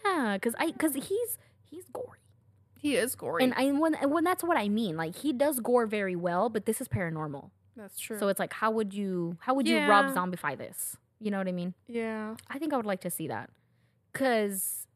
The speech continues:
Speaker 1: I still think, I th-, <laughs> I, I, I don't know, man. I think at this point, I would take the director to La Virgen de Guadalupe over
Speaker 2: Ugh.
Speaker 1: this man to remake The Exorcist. Because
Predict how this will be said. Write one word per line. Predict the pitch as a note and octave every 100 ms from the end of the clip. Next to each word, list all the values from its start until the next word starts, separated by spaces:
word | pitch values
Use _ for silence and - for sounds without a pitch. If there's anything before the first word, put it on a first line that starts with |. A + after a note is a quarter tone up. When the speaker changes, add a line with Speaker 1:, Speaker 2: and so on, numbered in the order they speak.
| _ -
Speaker 1:
I | B3
still | - B3 A#3
think, | - A3+ G#3+ G3+ F3+ - - _ _ _ _ _ _ _ _ _ _ _ _
I | A3+
th-, | - - D4 - - C#4
<laughs> | A3+ -
I, | - - - _ D#3
I, | - _ _ _ _ - - - - _ _ _ _ -
I | -
don't | - F3+
know, | D3
man. | C#3+ A2 -
I | -
think | E4 E4+ B3+
at | G3
this | G3 -
point, | - A3+ A3+ F#3 - _ _ _ _ _ _ _
I | G#3 C#4
would | C#4+ C4+
take | - A3+
the | A3+
director | G3 F#3+ F#3+ G#3+ - B3+ C#4 C#4+ _ _ _ _ _ _ _ _
to | - - B3 G#3+ G#3 F#3+ - _ -
La | G#3+ G#3+
Virgen | G#3+ B3+
de | A3+
Guadalupe | G3 F#3 F3 F3+ F3+ E3 D3
over | F3+
Speaker 2:
Ugh. | F#3 E3
Speaker 1:
this | E3+
man | G3 E3+ F3 F3+
to | - G3
remake | F#3+ F#3 F3+ F3 -
The | F#3+ D#3
Exorcist. | D#3 - - A#2 D#3+ G3+
Because | G3 A3+ F#3